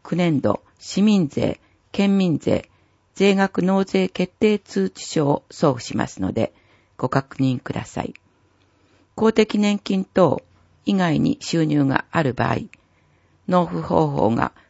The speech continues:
複数となる場合がありますので、ご注意ください。質問。私は夫の扶養に入っています。パートの給与収入が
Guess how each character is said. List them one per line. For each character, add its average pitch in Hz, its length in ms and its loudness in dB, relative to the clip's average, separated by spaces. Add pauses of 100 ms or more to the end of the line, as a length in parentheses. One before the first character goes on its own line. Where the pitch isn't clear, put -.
複 - 240 -12
数 226 220 0
と 151 160 2
な 135 140 0
る 120 100 0
場 - 160 -2
合 - 140 0
が - 180 -4
あ - 80 -2
り 135 100 -2
ま 127 140 -2
す - 140 -12
の 160 100 -6
で、 110 180 -4 (220)
ご 123 140 -4
注 135 160 0
意 101 80 -2
く - 100 -12
だ - 140 -6
さ - 160 -12
い。 185 100 -16 (1200)
質 - 340 -2
問。 190 300 0 (1200)
私 - 380 -2
は 190 180 0 (280)
夫 220 280 2
の 240 140 4
扶 240 100 -2
養 233 220 6
に 220 80 2
入 220 180 0
っ - 40 2
て - 180 -2
い - 60 2
ま - 140 0
す。 - 220 -18 (760)
パ 214 120 4
ー 208 60 4
ト 208 160 0
の 202 260 0
給 220 220 0
与 214 180 2
収 196 160 0
入 139 220 2
が - 260 0